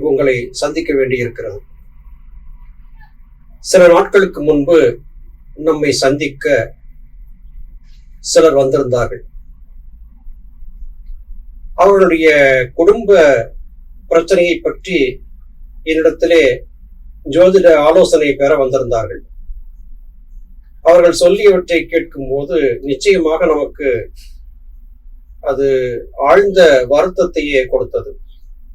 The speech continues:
திருமண வாழ்க்கையிலே ஏற்பட்ட சிக்கலை பற்றி அவர்கள் சொல்லுகிறார்கள்.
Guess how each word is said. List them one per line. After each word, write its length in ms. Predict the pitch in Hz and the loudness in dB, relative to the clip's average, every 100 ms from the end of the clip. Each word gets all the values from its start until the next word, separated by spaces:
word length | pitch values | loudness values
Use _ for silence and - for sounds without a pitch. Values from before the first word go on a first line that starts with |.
| - - - - - - - - - - - - - - - - | -20 -20 -20 -20 -20 -20 -20 -20 -20 -20 -20 -20 -20 -20 -16 2
திருமண 320 | 170 202 190 | 4 6 6
வாழ்க்கையிலே 640 | 156 147 139 143 139 143 131 117 139 127 | 4 2 0 -4 -2 0 0 -2 -8 -6
ஏற்பட்ட 580 | 151 165 - - - 147 127 | -4 -4 -6 -8 -4 -2 -2
சிக்கலை 500 | - 185 - 196 - | -4 -4 -2 -2 -2
பற்றி 420 | - - - 143 117 - | -6 -12 -10 -8 -8 -8
அவர்கள் 380 | - 123 - - | -6 -4 -6 -6
சொல்லுகிறார்கள். 580 | 120 117 110 104 101 | -6 -6 -8 -10 -16